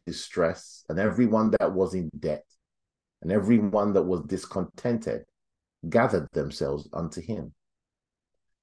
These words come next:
And he became a captain over them.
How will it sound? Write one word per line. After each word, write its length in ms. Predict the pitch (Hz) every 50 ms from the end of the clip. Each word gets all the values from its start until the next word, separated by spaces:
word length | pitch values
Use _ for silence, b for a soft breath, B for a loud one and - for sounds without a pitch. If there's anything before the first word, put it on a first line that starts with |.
| _ -
And 100 | 85 80
he 300 | - - - 156 170 151
became 520 | 113 95 85 - - - - 87 87 80
a 160 | 85 87 - - - - -
captain 520 | - - - - - - 80 73 69 73 _ -
over 280 | - 117 123 104 78 78
them. 240 | - 65 57 -